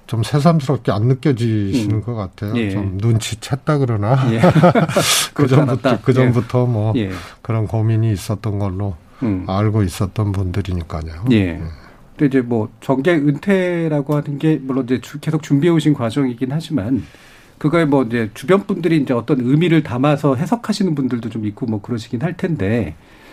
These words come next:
Speaker 2: 어, 뭐 이걸 통해서 뭔가를 보여주겠다라는 그런 마음이 있으셨던 거는 제가 볼 땐 글 속에는 그런 건 아니었던 것 같고
Speaker 1: 네.
Speaker 2: 여러 가지 그 복잡한 고민들이 좀 읽히긴 했었어요.
Speaker 1: 네.
Speaker 2: 예. 이게 이른바 뭐 삼팔육 용트론이라든가 이런 거하고는 좀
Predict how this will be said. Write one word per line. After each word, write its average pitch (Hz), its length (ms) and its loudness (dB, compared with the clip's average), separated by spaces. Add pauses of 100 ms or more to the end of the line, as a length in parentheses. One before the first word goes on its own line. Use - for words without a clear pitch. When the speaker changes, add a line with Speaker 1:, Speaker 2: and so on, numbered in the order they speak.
(300)
Speaker 2:
어, 113 180 -2
뭐 120 140 -2
이걸 185 200 6
통해서 170 240 0
뭔가를 151 340 4
보여주겠다라는 151 800 4
그런 180 220 2
마음이 139 360 4
있으셨던 131 540 -4
거는 127 540 0
제가 170 220 2
볼 180 120 -6
땐 165 160 2
글 156 160 4
속에는 180 360 2
그런 139 180 2
건 139 140 2
아니었던 107 420 -2
것 104 100 -6
같고 123 260 -6
Speaker 1:
네. 95 300 -2
Speaker 2:
여러 160 160 -4
가지 151 460 4
그 123 220 -2 (300)
복잡한 180 400 -2
고민들이 175 440 4
좀 156 140 0
읽히긴 135 400 -2
했었어요. 185 580 -4 (400)
Speaker 1:
네. 107 60 -4
Speaker 2:
예. 92 140 -8 (400)
이게 156 120 4
이른바 170 300 4
뭐 147 100 4
삼팔육 214 500 0
용트론이라든가 143 760 4
이런 170 220 4
거하고는 156 320 4
좀 143 180 0